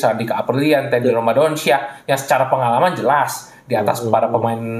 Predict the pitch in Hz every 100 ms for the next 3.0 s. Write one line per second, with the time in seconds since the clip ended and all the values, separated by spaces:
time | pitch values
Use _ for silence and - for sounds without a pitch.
0 | 117 - 120 127 120 127 123 110 113 107
1 | 139 151 117 117 110 - - 117 110 120
2 | 147 - 120 110 110 104 139 151 165 -